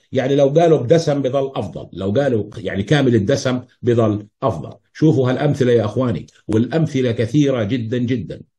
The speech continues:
جدًا، جدًا. ممكن أحد الأشخاص يطلع ويقول: "يعني أنت بتعرف أكثر من هؤلاء الأطباء، تعرف أكثر منهم؟"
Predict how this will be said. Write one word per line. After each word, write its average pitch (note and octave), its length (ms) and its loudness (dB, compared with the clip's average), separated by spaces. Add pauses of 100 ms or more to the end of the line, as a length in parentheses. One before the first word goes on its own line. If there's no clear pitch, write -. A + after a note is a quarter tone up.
(140)
جدًا، G#2+ 520 -2 (140)
جدًا. B2 360 0 (540)
ممكن E3 360 2
أحد D#3 220 0
الأشخاص D#3 500 0
يطلع D#3 240 -2
ويقول: C3 340 0
"يعني B2 240 -4
أنت D#3+ 140 -4
بتعرف C#3+ 440 -4
أكثر D3 260 -8
من C#3 120 0
هؤلاء C#3+ 400 -2
الأطباء، C3 640 -6
تعرف B2+ 280 -4
أكثر B2+ 260 -6
منهم؟" C3 360 -2